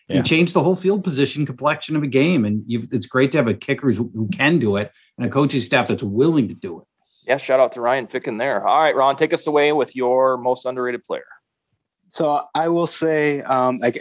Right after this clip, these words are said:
Speaker 4: those are all great answers. Um, Barry was one that I was thinking about, but, um, I gotta go with Conklin. I think just with the circumstances that he stepped in, you know, coming into the year, Irv Smith was being touted as that guy that they're gonna use all over the place,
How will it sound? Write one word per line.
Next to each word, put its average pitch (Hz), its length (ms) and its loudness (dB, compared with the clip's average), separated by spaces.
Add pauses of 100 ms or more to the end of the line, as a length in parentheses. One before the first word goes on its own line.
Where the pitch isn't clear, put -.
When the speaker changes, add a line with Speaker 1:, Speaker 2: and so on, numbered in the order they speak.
Speaker 4:
those 135 220 0
are 139 100 2
all 127 340 0
great 120 380 -4
answers. 120 480 -2
Um, 113 320 2 (140)
Barry 120 260 4
was 113 140 -8
one 117 160 -2
that 117 100 2
I 117 60 4
was 117 160 0
thinking 127 280 -2
about, 120 380 0
but, 131 380 0
um, 127 220 -2 (120)
I 185 140 0
gotta 208 160 2
go 143 160 -2
with 117 100 -4
Conklin. 120 540 -6 (120)
I 127 60 -6
think 156 240 0
just 165 240 0
with 151 160 -2
the 139 180 4
circumstances 147 760 -2
that 120 180 0
he 123 340 2 (320)
stepped 185 380 0
in, 160 320 2
you 139 140 0
know, 127 240 0 (140)
coming 160 200 2
into 147 140 2
the 135 80 -6
year, 139 240 2
Irv 151 200 2
Smith 139 280 -4
was 127 80 -2
being 127 240 -2
touted 127 280 2
as 120 120 0
that 123 180 -2
guy 117 240 0
that 113 160 -4
they're 120 100 -4
gonna 117 140 -2
use 117 220 2
all 117 160 2
over 110 120 -4
the 107 100 -20
place, 143 440 0